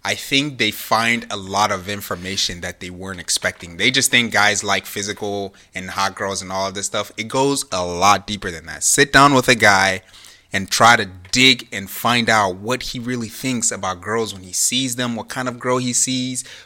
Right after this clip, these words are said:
how he likes a girl to dress. Women haven't sat down and done that. And I think it's about time. That's why I sound so serious about this, 'cause it is a big deal. If we're gonna have successful relationships, we need to understand how the other person thinks. And I think guys are doing their part already, but I think females are slacking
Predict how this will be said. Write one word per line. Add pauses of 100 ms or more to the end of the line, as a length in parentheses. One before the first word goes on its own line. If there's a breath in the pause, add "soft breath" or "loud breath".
how
he
likes
a
girl
to
dress.
Women
haven't
sat
down
and
done
that. (300 loud breath)
And
I
think
it's
about
time.
That's
why
I
sound
so
serious
about
this,
'cause
it
is
a
big
deal.
If
we're
gonna
have
successful
relationships, (320 loud breath)
we
need
to
understand (200)
how
the
other
person
thinks.
And
I
think
guys
are
doing
their
part
already,
but
I
think
females
are
slacking